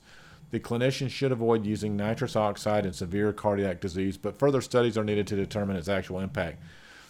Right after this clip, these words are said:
The first trimester of pregnancy. Due to the above referenced impact on B twelve and folate metabolism, nitrous use is not recommended in the first trimester of pregnancy. Pneumothorax, small bowel obstruction, middle ear surgery, and retinal surgeries create an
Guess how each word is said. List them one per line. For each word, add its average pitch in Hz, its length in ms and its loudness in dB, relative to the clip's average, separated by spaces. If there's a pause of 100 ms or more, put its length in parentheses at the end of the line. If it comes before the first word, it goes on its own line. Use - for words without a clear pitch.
(140)
The 113 60 -4
first 147 280 2
trimester 127 360 4
of 110 100 2
pregnancy. 92 460 0
Due 117 220 2
to 131 120 -2
the 113 120 4
above 107 320 4
referenced 113 420 2
impact 110 380 0
on 95 140 -2
B 107 160 2
twelve 107 300 2
and 92 120 -4
folate 113 380 4
metabolism, 95 640 0
nitrous 107 640 -2
use 98 380 -4
is 92 120 -6
not 107 220 -2
recommended 107 380 0
in 98 60 -4
the 95 60 -4
first 98 300 -4
trimester 92 420 -4
of 95 120 -6
pregnancy. 90 480 -2 (640)
Pneumothorax, 131 640 8
small 123 340 6
bowel 117 260 8
obstruction, 98 640 0
middle 117 240 2
ear 110 200 0
surgery, 101 540 0
and 95 200 -2
retinal 110 320 2
surgeries 104 540 0
create 104 260 0
an 95 140 -6